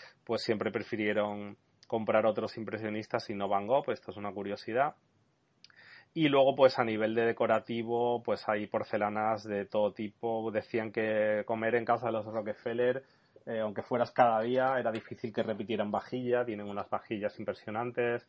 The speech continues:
tienen, eh, bueno, todo lo que son, eh, el que visitaba su casa decía que se encontraba muy cómodo, que, que era una, una,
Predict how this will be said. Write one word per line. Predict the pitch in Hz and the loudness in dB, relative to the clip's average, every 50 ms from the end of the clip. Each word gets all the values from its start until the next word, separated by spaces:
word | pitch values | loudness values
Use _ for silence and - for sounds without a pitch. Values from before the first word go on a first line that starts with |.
| _ - - - - - - _ _ _ | _ -20 -20 -20 -20 -20 -20 _ _ _
tienen, | - 113 110 110 107 107 107 104 104 104 104 101 101 101 104 - _ _ - _ _ _ _ _ - | -6 -4 -4 -4 -4 -4 -6 -6 -6 -8 -8 -8 -8 -10 -12 -14 _ _ -20 _ _ _ _ _ -8
eh, | 107 104 101 101 104 104 - 104 - - 107 104 104 104 - - | -4 -2 -2 -2 -2 -4 -4 -4 -4 -4 -6 -6 -6 -8 -10 -14
bueno, | - - - - - - 117 110 104 104 107 104 104 104 101 | -18 -16 -16 -16 -16 -14 -14 -8 -4 -4 -2 -2 -4 -6 -4
todo | - 107 107 107 | 0 0 2 2
lo | 110 104 | 0 0
que | 98 107 | -2 -4
son, | - - - 117 110 107 107 107 107 107 107 110 110 | -8 -4 0 2 4 4 4 2 0 -2 -4 -4 -2
eh, | 110 110 110 113 113 117 | -2 -2 0 0 -2 -2
el | 117 113 | -2 0
que | 110 120 113 | 2 2 2
visitaba | 113 107 - 113 110 113 113 110 | 2 0 -2 2 4 4 4 4
su | 117 113 | 2 2
casa | - 110 107 - 117 101 | 2 2 4 4 2 0
decía | - 113 110 | 2 2 2
que | 107 | 2
se | - 113 | 2 0
encontraba | 107 110 110 104 101 104 107 107 107 104 104 | -2 -2 -2 0 2 4 6 6 6 4 4
muy | 104 107 110 110 110 | 2 -2 -2 -4 -4
cómodo, | - - 113 110 113 113 113 110 113 113 104 | 0 0 2 2 2 2 2 2 0 0 -2
que, | - 107 104 104 104 98 - - _ _ _ _ | -2 -2 -2 0 -2 -2 -4 -8 _ _ _ _
que | - 117 | -4 0
era | 110 117 | 0 2
una, | 120 120 117 113 113 107 | 4 4 4 4 4 2
una, | - 123 120 120 117 117 117 117 113 117 | 0 -2 -2 0 0 2 2 2 2 0